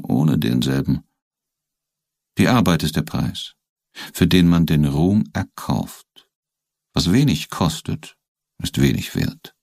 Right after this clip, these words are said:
Sogar für die höchsten Ämter hat es einigen nur an Fleiß gefehlt, nur selten ließ das Talent sie im Stich.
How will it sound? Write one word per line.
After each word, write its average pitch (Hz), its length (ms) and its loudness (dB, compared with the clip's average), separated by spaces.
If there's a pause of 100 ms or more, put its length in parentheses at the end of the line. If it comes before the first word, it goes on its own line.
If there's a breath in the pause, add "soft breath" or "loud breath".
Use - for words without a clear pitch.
(1200)
Sogar 113 320 2
für 156 140 -2
die 131 140 4
höchsten 120 400 2
Ämter 80 500 2
hat 71 160 0
es - 200 -4
einigen 92 580 2 (340 loud breath)
nur 104 240 4
an 127 160 2
Fleiß 107 480 0
gefehlt, - 600 -6 (280 loud breath)
nur 110 180 8
selten 113 460 2
ließ 78 340 4
das 69 200 -4
Talent 71 400 2
sie - 140 -2
im 58 120 0
Stich. - 400 -4